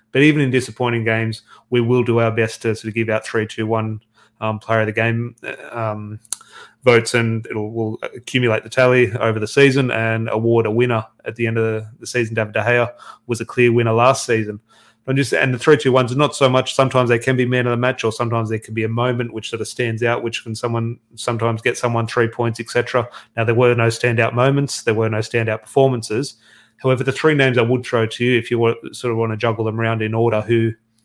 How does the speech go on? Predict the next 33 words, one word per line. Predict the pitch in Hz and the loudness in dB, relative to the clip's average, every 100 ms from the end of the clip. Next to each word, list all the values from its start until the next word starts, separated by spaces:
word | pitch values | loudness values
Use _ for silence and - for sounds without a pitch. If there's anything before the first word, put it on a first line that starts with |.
| - _ | -20 _
weren't | 120 123 117 | -2 -2 0
woeful. | 120 117 113 98 - _ - | 0 0 -2 -12 -16 _ -4
Now, | 113 113 | -2 0
is | 120 | 0
that | 120 | 0
enough | 113 120 | 2 0
to | - | 0
get | 117 | -2
three | - 123 117 | 0 -2 0
points | 135 135 127 | 0 0 -2
in | 120 | -2
the | 117 117 | -2 -2
pubcast | 127 120 131 123 117 - | -2 -2 0 0 -2 -8
<laughs> | - | -4
voting? | 123 135 143 | 2 4 4
I'm, | 143 123 | 0 -2
I'm | 120 | -2
not | 120 131 | -4 -2
sure. | 131 | -2
Maybe | 123 127 127 | 2 2 2
it | |
is, | 127 120 - | 0 -2 -4
given | 127 117 | -4 -4
the | |
situation | 110 123 - 113 107 113 | -4 -4 -2 -2 -2 -4
we're | 117 | -4
in. | 117 _ - _ | -6 _ -20 _
But | - | -6
the | 123 | -6
three | 127 156 | 0 -2
players | 151 135 123 | 2 2 4
I | 123 | 2
thought | 120 123 120 - | 2 2 2 0